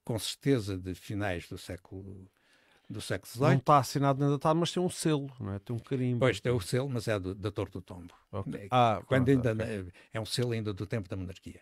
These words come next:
Speaker 2: Ok.
Speaker 1: E, e, portanto, que era o arquivo régio e o arquivo
Speaker 2: Hum.
Speaker 1: oficial. E, e, portanto, temos aqui o quê? Temos aqui a representação, eh, nem sempre muito fiel, mas temos,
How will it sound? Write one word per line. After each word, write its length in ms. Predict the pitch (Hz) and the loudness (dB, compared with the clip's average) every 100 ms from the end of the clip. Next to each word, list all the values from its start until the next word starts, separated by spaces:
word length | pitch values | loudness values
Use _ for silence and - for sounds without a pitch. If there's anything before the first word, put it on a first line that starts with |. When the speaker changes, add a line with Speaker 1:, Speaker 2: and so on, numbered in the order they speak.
| _ - | _ -14
Speaker 2:
Ok. 280 | 98 - - _ - _ | -14 -16 -20 _ -20 _
Speaker 1:
E, 540 | 135 147 143 135 127 - - | 4 6 8 6 4 -2 -4
e, 60 | |
portanto, 380 | 139 - 190 190 - 277 | -4 2 0 2 -6 0
que 80 | |
era 120 | 110 104 | 2 2
o 80 | 107 | 0
arquivo 680 | 104 113 104 110 110 110 | 0 -4 -4 -6 -8 -6
régio 480 | 101 113 104 - 85 | 0 2 2 -2 -10
e 120 | 87 87 | -10 -10
o 80 | 82 | -6
arquivo 300 | 104 95 98 | -4 -2 -2
Speaker 2:
Hum. 40 | |
Speaker 1:
oficial. 480 | - - 120 107 - _ _ _ _ _ _ _ _ _ _ - | 0 2 4 2 -4 _ _ _ _ _ _ _ _ _ _ 4
E, 400 | 147 160 156 156 | 6 6 4 -2
e, 60 | |
portanto, 380 | - - 196 - - | 0 2 2 2 6
temos 260 | 220 180 | 6 6
aqui 260 | 165 - 160 | 0 4 2
o 80 | 135 | 2
quê? 300 | - 107 - | -4 -6 -2
Temos 200 | 131 131 | 0 2
aqui 280 | 135 147 131 | 2 2 2
a 20 | |
representação, 920 | 107 101 98 110 107 - 107 90 85 _ _ _ _ _ _ _ _ _ | 0 -6 -2 -2 -2 -4 -4 -4 -6 _ _ _ _ _ _ _ _ _
eh, 600 | 294 262 214 - 302 294 | -4 -2 -4 -8 -10 -4
nem 220 | 269 247 233 | 2 4 4
sempre 360 | - 208 165 | 6 6 8
muito 220 | 170 180 - | 6 4 0
fiel, 400 | 110 98 90 - _ _ _ _ _ - | -2 0 -2 -10 _ _ _ _ _ -4
mas 180 | 123 | -4
temos, 380 | - 160 110 - | 0 -2 -2 -8